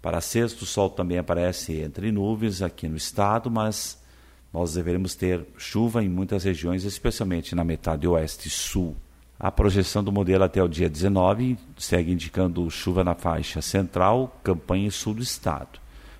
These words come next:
Para o período de vinte a vinte e sete, mostra chuva mais acumulada no centro e nordeste do Rio Grande do Sul.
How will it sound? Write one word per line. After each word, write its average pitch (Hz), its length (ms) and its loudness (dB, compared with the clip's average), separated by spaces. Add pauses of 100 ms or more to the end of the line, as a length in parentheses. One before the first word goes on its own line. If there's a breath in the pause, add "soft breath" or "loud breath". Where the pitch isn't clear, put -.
(120)
Para 90 180 2
o 82 40 -2
período 87 360 0
de 80 360 0
vinte 90 440 -2
a - 20 -4
vinte 80 220 -6
e - 40 -4
sete, 101 540 0 (340 loud breath)
mostra 95 440 2
chuva 85 680 0 (200)
mais 82 280 -2
acumulada 92 500 2
no 95 120 0
centro 107 560 -2
e 123 60 2
nordeste 90 720 -2
do 71 140 -8
Rio 90 220 -2
Grande 73 420 -8
do 71 100 -14
Sul. - 280 -10